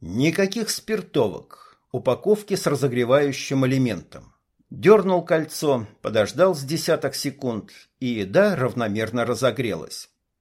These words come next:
Рюкзак забил брикетами до отказа.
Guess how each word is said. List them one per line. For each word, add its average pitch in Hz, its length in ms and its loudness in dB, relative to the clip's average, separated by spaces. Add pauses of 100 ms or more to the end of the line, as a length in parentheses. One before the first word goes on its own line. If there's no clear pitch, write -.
(300)
Рюкзак 117 680 -2
забил 170 440 2
брикетами 143 640 0
до 120 200 0
отказа. 98 580 -4